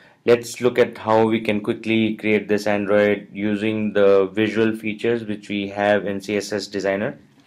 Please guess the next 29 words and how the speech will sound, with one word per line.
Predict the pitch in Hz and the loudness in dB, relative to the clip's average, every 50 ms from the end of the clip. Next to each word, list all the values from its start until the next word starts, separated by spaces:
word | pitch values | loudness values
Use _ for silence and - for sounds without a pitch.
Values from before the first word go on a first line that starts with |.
| _ _ _ _ _ - - - - - - - | _ _ _ _ _ -20 -20 -20 -20 -18 -10 -4
And | - 117 120 117 117 | 0 2 4 6 6
I've | 117 117 113 | 6 6 8
already | 117 120 127 127 127 135 135 117 | 6 6 6 6 4 4 4 4
added | 107 110 110 113 110 104 113 107 107 | 4 6 6 6 6 4 2 2 2
a | 110 107 | 0 -2
style | 110 - 110 104 104 98 | 0 0 2 2 2 2
tag. | 98 101 98 98 101 95 - - | 2 2 2 2 2 0 -2 -4
Uh, | 104 104 98 95 98 98 95 95 95 95 90 90 | -2 0 2 2 2 2 2 2 0 0 -2 -4
we | 98 107 104 | -6 -4 -2
can | 107 104 101 | -2 0 2
always, | 104 101 101 107 107 101 95 92 - - - - - _ | 2 2 4 4 2 2 2 -2 -8 -12 -12 -14 -16 _
you | - - 98 | -6 -4 -4
know, | 95 92 90 90 90 | -2 -2 -4 -6 -6
create | - 107 104 101 95 | -2 0 2 2 2
a | 101 104 | 0 0
C | 104 110 104 | 0 0 0
S | 104 98 107 | 0 0 -2
S | 101 95 - | -6 -6 -2
file, | - 104 101 101 101 98 | 0 2 4 4 4 2
attach | 98 98 104 101 95 | 2 2 2 0 0
an | 98 98 92 | 0 -2 -4
existing | 92 90 95 98 95 - - 101 92 | -6 -6 -6 -6 -6 -6 -8 -8 -8
C | 90 - 104 | -6 -4 -4
S | 95 90 - | -4 -4 -4
S | 98 95 - | -8 -10 -6
file | - 101 101 101 101 107 107 | -2 0 0 2 0 -2 -4
through | - - 101 92 | -6 -6 -6 -4
the | 95 98 | -4 -4
sources, | 98 - - 107 104 104 104 - 107 104 98 92 - - | -4 -2 0 2 2 0 0 -2 -2 -2 -2 -4 -8 -12